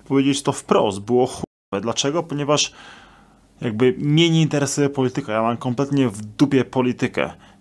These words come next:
I no moim zdaniem ci strażnicy na przejściu granicznym w Kaliningradzie nie byli zbyt błyskotliwi. No bo na dobrą sprawę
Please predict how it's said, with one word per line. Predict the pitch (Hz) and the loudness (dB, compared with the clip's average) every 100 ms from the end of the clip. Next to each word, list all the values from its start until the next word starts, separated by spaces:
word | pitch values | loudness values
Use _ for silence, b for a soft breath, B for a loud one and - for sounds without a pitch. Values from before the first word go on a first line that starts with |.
| _ | _
I | - 117 117 117 117 113 110 b b b - | -6 -2 0 0 0 0 -2 b b b 0
no | |
moim | 135 190 208 | 4 6 4
zdaniem | 175 190 190 165 | 4 2 2 0
ci | - 175 | -2 -2
strażnicy | 165 - 156 147 120 165 160 156 | -4 -2 2 2 0 -2 -2 0
na | 147 | 0
przejściu | 135 151 143 147 | 0 -2 0 0
granicznym | 131 135 131 139 - 139 135 123 | 0 0 0 -2 0 0 0 -2
w | 87 123 127 131 127 | -6 -4 -2 -2 -2
Kaliningradzie | 139 135 131 131 127 131 120 123 120 | -2 0 0 -2 0 -2 0 -2 0
nie | 123 127 135 | 0 2 2
byli | 120 131 120 | 2 0 0
zbyt | 107 98 120 - - b b b | -6 -4 -4 -6 -16 b b b
błyskotliwi. | 107 101 135 131 135 123 113 101 - | -8 0 0 2 -4 -4 -8 -8 -6
No | 113 | -4
bo | 131 | -2
na | 156 | 0
dobrą | 170 | -2
sprawę | 165 - 165 170 160 | -2 -2 0 0 -2